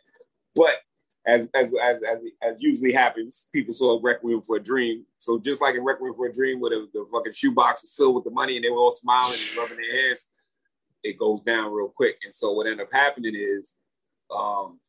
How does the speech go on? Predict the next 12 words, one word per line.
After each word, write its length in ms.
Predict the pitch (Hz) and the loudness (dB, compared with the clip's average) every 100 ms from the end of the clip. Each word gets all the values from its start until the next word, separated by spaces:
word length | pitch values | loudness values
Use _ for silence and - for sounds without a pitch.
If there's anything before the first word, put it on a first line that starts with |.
| - | 0
I 200 | 131 147 | 2 2
had 180 | 139 110 | 0 -4
gotten 220 | 113 98 - _ - | -6 -8 -10 _ -2
paid, 360 | 143 131 113 | 0 -2 -6
so 160 | - 104 107 | -10 -6 0
I, 160 | 117 107 | 0 0
it 80 | 107 | -6
was 140 | 101 | -6
my 160 | 107 110 | -6 -6
turn 380 | 110 113 104 98 - | -4 -8 -8 -12 -16
to 80 | 92 | -18
re-up. 420 | 98 107 110 | -4 0 0